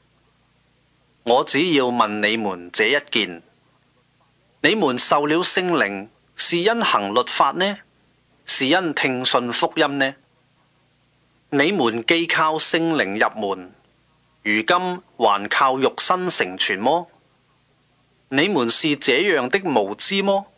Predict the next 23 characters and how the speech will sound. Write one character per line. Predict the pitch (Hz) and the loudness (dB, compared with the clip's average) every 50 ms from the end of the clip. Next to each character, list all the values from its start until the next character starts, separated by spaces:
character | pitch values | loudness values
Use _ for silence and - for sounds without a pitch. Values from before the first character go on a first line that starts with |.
| _ _ _ _ _ _ _ _ _ _ _ _ _ _ _ _ _ _ _ _ _ _ | _ _ _ _ _ _ _ _ _ _ _ _ _ _ _ _ _ _ _ _ _ _
你 | - 147 190 | 0 2 2
們 | 208 165 123 113 117 | 2 2 0 0 0
受 | - - 156 131 127 127 | 0 2 2 2 2 0
苦 | 131 - - - 120 123 147 175 202 180 | -2 -2 -2 -2 0 0 0 0 0 -2
如 | 127 104 104 101 | -2 -4 -4 -4
此 | 101 - - - 120 131 | -2 -2 -2 -2 -2 -2
之 | 131 - 165 165 | -2 -2 -2 0
多， | 165 175 170 139 101 - - - _ _ _ _ _ _ _ _ _ _ | 2 2 2 2 2 -2 -6 -12 _ _ _ _ _ _ _ _ _ _
都 | - 190 196 190 | 0 0 0 0
是 | - - 131 113 110 107 | 0 0 0 0 -2 -2
徒 | - - - - 110 98 98 | -4 -4 -2 -2 -2 -2 -4
然 | 95 92 92 87 87 90 | -8 -10 -10 -12 -8 -6
的 | - 139 | -4 -2
麼？ | 139 131 127 120 113 113 117 - _ _ _ _ _ _ _ _ _ _ _ _ _ _ _ _ _ _ _ _ _ _ - | 0 2 2 2 0 -2 -4 -8 _ _ _ _ _ _ _ _ _ _ _ _ _ _ _ _ _ _ _ _ _ _ 0
難 | 143 127 127 127 | 2 2 2 2
道 | - 151 143 143 139 143 | 2 2 2 2 0 -2
果 | 139 - 127 135 190 | -2 0 2 2 2
真 | 202 - 226 220 208 185 | 2 2 0 0 0 0
是 | - - 135 127 120 | -2 0 0 -2 -2
徒 | - - - - 104 101 107 110 | -4 -4 -2 -2 -2 -2 -2 -6
然 | 101 107 101 101 | -6 -6 -4 -2
的 | 107 151 | -2 -2
麼？ | 190 190 185 190 190 185 | 2 2 2 2 0 -2